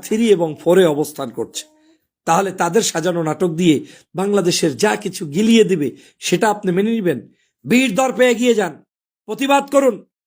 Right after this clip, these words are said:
মোড়ে মোড়ে, ঘরে ঘরে এই মানুষগুলোকে নিয়ে টক করুন, টকশো করুন, আলোচনা করুন, তাদের জীবনকে ছড়িয়ে দিন যে তারা মজলুম ছিলেন। মজলুমের পক্ষে আপনি বলিষ্ঠ ভূমিকা রাখলে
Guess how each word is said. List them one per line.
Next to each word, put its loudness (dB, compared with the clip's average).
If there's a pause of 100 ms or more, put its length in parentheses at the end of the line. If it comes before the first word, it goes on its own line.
(260)
মোড়ে 2
মোড়ে, 2
ঘরে -2
ঘরে -6 (320)
এই -14
মানুষগুলোকে -2
নিয়ে 0
টক 0
করুন, 4
টকশো -2
করুন, 2 (260)
আলোচনা 0
করুন, 2
তাদের 0
জীবনকে 0
ছড়িয়ে 2
দিন 0 (260)
যে -2
তারা -2
মজলুম 0
ছিলেন। -2 (360)
মজলুমের 2
পক্ষে -2
আপনি -4
বলিষ্ঠ 0
ভূমিকা 2
রাখলে -4